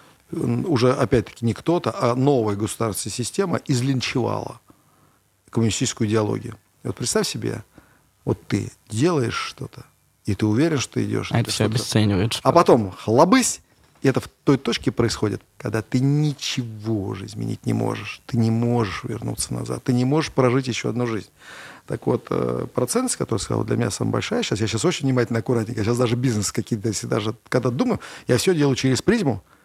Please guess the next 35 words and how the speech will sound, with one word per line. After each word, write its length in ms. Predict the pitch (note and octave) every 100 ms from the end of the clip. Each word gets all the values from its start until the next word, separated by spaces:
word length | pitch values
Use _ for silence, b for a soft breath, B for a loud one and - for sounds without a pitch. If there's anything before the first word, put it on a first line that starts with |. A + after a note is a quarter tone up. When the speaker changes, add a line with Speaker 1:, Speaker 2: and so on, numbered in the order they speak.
| b b b b _ -
Speaker 1:
У 60 |
меня 440 | A2+ A#2+ A2+ A#2 A#2+
там 440 | A#2 A2+ A2+ A2+ A2 C3 D#3+ C#3 - C3
свои 300 | - A#2+ B2+
личные 320 | B2 A#2+ A2
там, 220 | G#2 G#2 G#2+
э, 880 | A2+ - - - - - - - A2
энергии 440 | A#2+ D#3 C3+ G#2+
там, 240 | - G#2
и 40 | G#2+
жизни. 320 | A2 C#3+ A2
Там, 240 | - -
ну, 140 | A2 A2
слушай, 260 | - F#2 G#2
осталось 360 | - A2 G2+
там 220 | - G#2+ G#2 A2+
два 200 | A#2 A2
понедельника, 500 | A2 G#2 G2+ G#2+ G#2+
двадцать 240 | G#2+ A2 -
понедельников, 440 | G#2 A2+ - -
неважно, 340 | C#3 A2 A2
да, 140 | - -
все 120 | -
равно 200 | A2+ B2+
как 100 | A2
бы 80 | A#2
она 100 | A2
вторая 300 | - A2+ G#2+
половина. 420 | G#2+ A2+ A2 G2+ _ B B B B B B
Вот 200 | B2 G#2+
я 100 | A#2+
щас, 220 | - A2
когда 280 | - A#2+ A#2
что-то 640 | G2 - - - A#1 A1+ A#1
делаю, 540 | - F#2 F#3 A#1+ A1